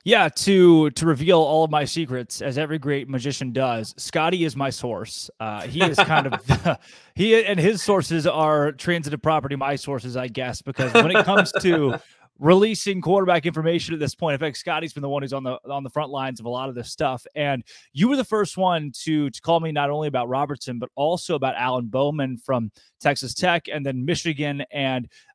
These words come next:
Speaker 1: I feel like you and I were in agreement that Bowman would have been a great coach. He would have been a really
Speaker 2: <laughs>
Speaker 1: good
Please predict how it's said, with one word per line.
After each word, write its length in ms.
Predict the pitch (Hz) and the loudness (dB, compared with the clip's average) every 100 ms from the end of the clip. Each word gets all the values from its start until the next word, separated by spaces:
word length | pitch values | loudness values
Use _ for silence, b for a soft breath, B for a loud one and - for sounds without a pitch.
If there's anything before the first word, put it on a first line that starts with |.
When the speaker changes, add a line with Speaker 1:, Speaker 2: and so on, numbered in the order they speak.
| - | -8
Speaker 1:
I 80 | |
feel 120 | 156 240 | 0 0
like 140 | 151 | 2
you 100 | 202 | 0
and 80 | 185 | 2
I 140 | 170 | 2
were 140 | 156 143 | 2 0
in 20 | |
agreement 520 | 123 180 185 147 123 | 2 2 2 -4 -2
that 240 | 135 135 123 | -2 -2 -4
Bowman 440 | 110 160 190 202 | 2 2 2 2
would 140 | 180 | 0
have 60 | 151 | 0
been 120 | 143 | -2
a 120 | 139 | -2
great 600 | 117 131 127 147 165 - - _ _ _ | -4 -4 0 2 0 -4 -16 _ _ _
coach. 800 | - 98 131 113 - - - - | -10 -2 0 0 -4 -12 -14 -12
He 280 | 143 131 180 | -10 -6 0
would 180 | 180 185 | 2 2
have 140 | 170 | 2
been 140 | 147 160 | 0 0
a 220 | 139 170 | 2 4
really 300 | 156 170 165 | 4 6 4
Speaker 2:
<laughs> 60 | 151 | 4
Speaker 1:
good 380 | 160 151 147 | 2 6 2